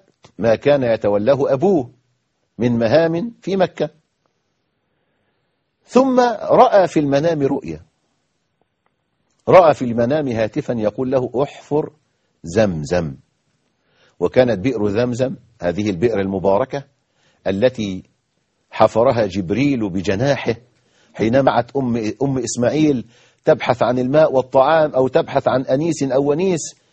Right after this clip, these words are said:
وقد كادت أن تموت جوعاً هي وصغيرها الرضيع، فعادت وهي تسعى بين الصفا والمروة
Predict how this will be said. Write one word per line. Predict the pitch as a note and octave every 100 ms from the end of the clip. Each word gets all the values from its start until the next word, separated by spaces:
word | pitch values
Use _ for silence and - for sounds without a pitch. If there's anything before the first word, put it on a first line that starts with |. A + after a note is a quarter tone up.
| _ _
وقد | - B2 E3 -
كادت | G3 F3 D3+ -
أن | C#3+
تموت | - C#3+ F#3+
جوعاً | A2+ G#2+ G3+ C3+ C3
هي | D3
وصغيرها | F3+ C#3+ - B2+ C#3 E3+ D#3
الرضيع، | C3+ C3+ F#3 G#3+ C#3+ - _ _ _ _ _ _ _ _ _ _
فعادت | _ A2 B2 D#3+ C3 A#2+ F2+
وهي | G2+ G2+
تسعى | G2 D#3+ G#2+ G#2
بين | G2 G#2+
الصفا | G#2 - D3 B2
والمروة | A2 A#2+ D#3 C3